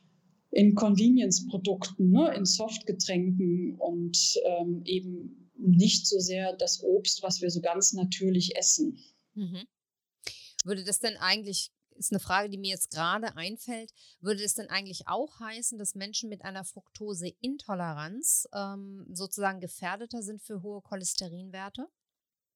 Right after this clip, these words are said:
Speaker 1: Ja, nicht unbedingt, weil bei einer Frikt-, Fructoseintoleranz ist ja eher das Problem,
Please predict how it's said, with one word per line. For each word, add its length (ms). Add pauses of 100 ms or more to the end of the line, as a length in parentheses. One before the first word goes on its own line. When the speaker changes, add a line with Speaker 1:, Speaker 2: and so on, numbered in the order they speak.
(1600)
Speaker 1:
Ja, 180
nicht 220
unbedingt, 640
weil 220
bei 100
einer 160
Frikt-, 400 (120)
Fructoseintoleranz 1500
ist 220
ja 80
eher 300
das 240
Problem, 720